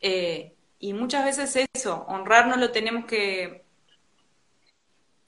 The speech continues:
asociar con una cosa de, eh, rígida, ¿no? Sino, al contrario, honrar es, es, es poder hacerlo con alegría.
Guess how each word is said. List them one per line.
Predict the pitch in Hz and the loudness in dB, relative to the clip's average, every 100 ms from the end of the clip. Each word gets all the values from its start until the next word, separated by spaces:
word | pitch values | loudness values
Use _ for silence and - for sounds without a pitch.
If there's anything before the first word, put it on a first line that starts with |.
| - | -12
asociar | - 190 208 208 | -10 -6 -4 -4
con | 202 196 | -6 -6
una | 196 185 | -6 -4
cosa | 196 208 202 180 | -6 -4 -2 -2
de, | 170 160 160 - - - - _ - _ _ _ _ | -4 -8 -14 -20 -20 -20 -20 _ -20 _ _ _ _
eh, | 180 165 156 151 | -8 -8 -8 -6
rígida, | 214 294 - 196 180 160 | 0 0 0 -6 -4 -4
¿no? | 190 269 | -2 -2
Sino, | 269 190 - - _ - | -2 -6 -10 -12 _ -8
al | 185 190 | -6 -4
contrario, | 214 214 302 240 185 | -4 2 4 4 0
honrar | 180 180 220 269 | -4 2 4 4
es, | 285 - - | 0 -10 -16
es, | - - 196 - - _ _ | -12 -10 -10 -14 -20 _ _
es | 185 180 - _ _ _ _ _ - - _ _ _ _ _ _ _ | -16 -14 -18 _ _ _ _ _ -16 -16 _ _ _ _ _ _ _
poder | 190 202 | -4 -4
hacerlo | 202 202 202 196 | -4 -6 -6 -6
con | 185 180 | -8 -8
alegría. | 175 175 240 254 202 175 | -8 -4 -2 0 -2 -6